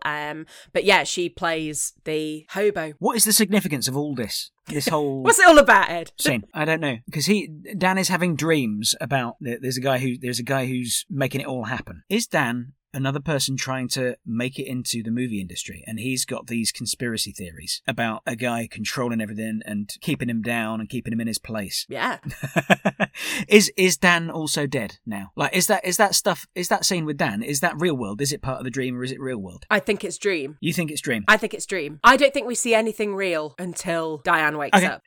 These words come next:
Speaker 1: I mean, I think that on a very, like, very basic level, I think that the bum behind Winkies represents the truth.
Speaker 2: Yes,
Speaker 1: And it
Speaker 2: okay.
Speaker 1: is, it's frightening and it's ugly. Um, some people don't survive confronting it.
Speaker 2: Yeah, okay, yeah, I'm, I'm with you.
Speaker 1: Maybe what happens to Dan is a kind of foreshadowing.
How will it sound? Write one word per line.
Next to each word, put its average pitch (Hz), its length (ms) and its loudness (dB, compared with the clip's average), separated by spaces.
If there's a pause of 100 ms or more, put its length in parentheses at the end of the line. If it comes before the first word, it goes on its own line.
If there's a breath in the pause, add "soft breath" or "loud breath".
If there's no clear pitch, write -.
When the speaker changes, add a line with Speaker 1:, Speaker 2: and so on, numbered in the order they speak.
(100)
Speaker 1:
I 302 80 8
mean, 330 160 4
I 330 180 4
think 294 380 -4
that 240 220 0
on 226 120 0
a 214 60 -4
very, 196 640 2
like, 170 180 -6
very 160 400 -2
basic 165 420 -2
level, 147 260 -4
I 151 80 -2
think 147 280 -8
that - 180 -8
the 160 100 -10
bum 151 560 -2
behind 160 380 -4
Winkies 151 460 -8
represents 151 500 -8
the - 80 -14
truth. - 500 -10
Speaker 2:
Yes, 139 280 0
Speaker 1:
And 190 120 2
it 175 120 0
Speaker 2:
okay. 175 100 2
Speaker 1:
is, 165 160 -2
it's - 160 -4
frightening 247 600 4
and 160 120 -2
it's - 200 -10
ugly. 214 520 0
Um, 170 240 0
some 190 280 2
people 170 640 -4 (100)
don't 165 300 -2
survive 160 440 -2
confronting 151 540 -8
it. 135 220 -8
Speaker 2:
Yeah, 170 180 0
okay, 170 160 -4
yeah, 165 220 0
I'm, 165 140 -2
I'm 160 120 -4
with 156 160 0
you. 139 80 0
Speaker 1:
Maybe 233 320 4
what 226 160 2
happens 220 380 2
to 196 100 -4
Dan 185 300 8
is 165 140 -2
a - 40 -10
kind 165 240 -2
of 151 80 -4
foreshadowing. 170 640 -2